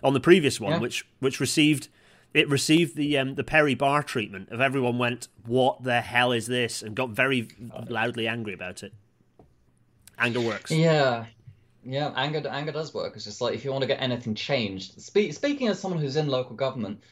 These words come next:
Speaker 2: it's like, councillors don't really change anything. What changes things is when, you know, you can't just ignore an issue, you can't just sweep it under the rug. It's when you've got sort of, like,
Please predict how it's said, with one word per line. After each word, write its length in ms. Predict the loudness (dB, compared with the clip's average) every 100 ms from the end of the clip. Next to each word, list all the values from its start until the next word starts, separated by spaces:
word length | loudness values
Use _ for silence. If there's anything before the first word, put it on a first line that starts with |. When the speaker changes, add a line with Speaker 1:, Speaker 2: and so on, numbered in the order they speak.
| _
Speaker 2:
it's 100 | -4
like, 180 | -4 -2
councillors 640 | -4 -4 -2 2 2 0
don't 320 | -2 -2 0
really 240 | 0 0
change 380 | -2 -2 -2 0
anything. 460 | 0 -2 -2 -2 2
What 200 | 2 2
changes 460 | -2 0 0 0
things 400 | 2 2 2 0 2
is 300 | 2 2 2
when, 240 | 2 2
you 80 | 0
know, 120 | 0
you 120 | -2
can't 320 | -4 0 0 -2
just 220 | -8 -8
ignore 280 | -4 0 0
an 60 |
issue, 240 | 0 -4 -8
you 60 |
can't 180 | -4 -4
just 160 | -4 -6
sweep 300 | -6 -6 -4
it 80 |
under 140 | -2 0
the 60 | 4
rug. 200 | 2 2
It's 100 | -2
when 140 | 0
you've 100 | 2
got 200 | 2 0
sort 140 | 0
of, 40 | -2
like, 180 | -2